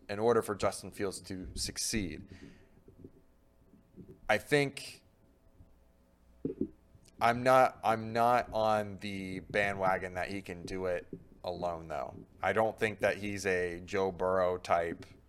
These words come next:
athlete or a Mahomes or some of these guys that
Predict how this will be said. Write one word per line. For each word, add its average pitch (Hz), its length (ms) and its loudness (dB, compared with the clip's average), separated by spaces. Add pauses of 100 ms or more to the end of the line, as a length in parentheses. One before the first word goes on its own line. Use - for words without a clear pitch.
(840)
athlete 90 720 -2
or 85 560 -2 (580)
a 80 460 -4 (500)
Mahomes 92 1000 -2
or 80 580 -4 (340)
some 113 180 -6
of 104 40 -8
these 98 160 -8
guys 90 380 4
that 87 360 2